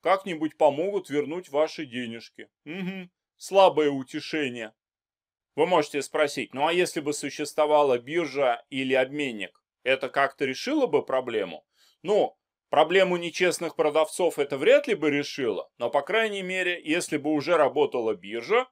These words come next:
вы просто идете свои ванкоины, обмениваете на доллары, евро, на вашу местную валюту,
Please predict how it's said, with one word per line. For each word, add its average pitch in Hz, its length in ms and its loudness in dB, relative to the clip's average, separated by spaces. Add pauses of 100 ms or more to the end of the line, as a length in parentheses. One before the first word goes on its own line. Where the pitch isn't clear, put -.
(240)
вы 135 140 -2
просто 156 420 2
идете 165 360 -2
свои 170 360 2
ванкоины, 143 680 0
обмениваете 127 800 -4
на 135 160 -2
доллары, 214 600 4
евро, 220 580 0
на 139 140 2
вашу 139 300 2
местную 131 480 -6
валюту, 127 580 -2